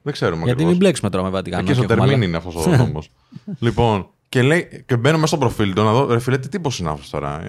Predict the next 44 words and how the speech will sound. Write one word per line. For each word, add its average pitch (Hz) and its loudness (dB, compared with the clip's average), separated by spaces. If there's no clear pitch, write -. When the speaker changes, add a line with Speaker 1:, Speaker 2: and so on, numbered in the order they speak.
Speaker 1:
Να 160 -8
καταλάβω, 190 0
λέω, 117 4
το 127 -2
δημογραφικό. 139 0
Και - -2
λέει, 160 2
«Διαβάζω 113 4
βιβλία 98 0
φιλοσοφίας, 98 0
ιστορικά 92 0
κτλ. 92 -2
Αυτά 73 -2
είναι 117 0
το 85 0
χόμπι 82 -4
του». 127 -4
Κάνα 185 2
βιβλίο 170 4
νομικής 165 2
να 110 2
μπορείς 87 2
να 85 4
διαβάσεις. 92 0
Κάτι 117 -2
τέτοιο, 127 -4
ας 95 -4
πούμε, 123 -2
γιατί 151 0
ο 113 2
νόμος 131 2
μιας 127 -2
άλλης 135 0
πόλης 104 -2
δεν 160 -2
πιάνει 175 -2
εδώ. 170 -2
Δεν 147 0
μπορεί 165 2
να 117 2
πιάσει 82 -4
εδώ. 73 -8
Τέλος 220 0
πάντων, 175 0